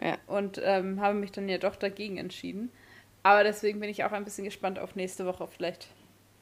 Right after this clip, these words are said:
Speaker 2: kann ich dann, also ich habe da nichts zu recherchiert und nix, aber, ähm,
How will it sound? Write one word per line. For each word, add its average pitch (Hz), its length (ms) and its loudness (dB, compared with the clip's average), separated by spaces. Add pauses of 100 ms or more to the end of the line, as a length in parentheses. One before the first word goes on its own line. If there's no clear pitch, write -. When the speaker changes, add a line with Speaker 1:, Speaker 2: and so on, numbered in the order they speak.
(460)
Speaker 2:
kann 202 160 2
ich 196 100 -2
dann, 185 200 -4
also 185 360 4
ich 196 80 0
habe 202 120 0
da 180 100 4
nichts 185 240 -2 (200)
zu 208 120 -2
recherchiert 190 500 0
und 185 120 -4
nix, 185 280 -2
aber, 165 500 4
ähm, 165 380 -4